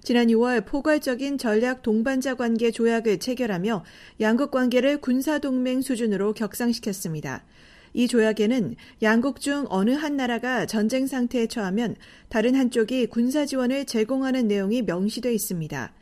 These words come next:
켈로그 특사는 이것은 완전히 새로운 상황이고 트럼프 대통령은 예전에 이들 국가들을 모두 분리해 놓았었다고 말했습니다.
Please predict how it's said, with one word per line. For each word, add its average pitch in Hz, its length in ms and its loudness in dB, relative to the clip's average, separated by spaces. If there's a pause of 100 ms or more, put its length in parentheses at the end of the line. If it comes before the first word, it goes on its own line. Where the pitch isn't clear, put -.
(440)
켈로그 285 360 0
특사는 226 600 -2 (400)
이것은 254 380 2
완전히 254 420 0
새로운 320 380 0
상황이고 240 640 2 (240)
트럼프 311 300 -2
대통령은 277 580 0
예전에 233 540 2
이들 233 280 0
국가들을 226 560 2
모두 196 500 2
분리해 269 420 0
놓았었다고 220 680 0
말했습니다. 175 720 -6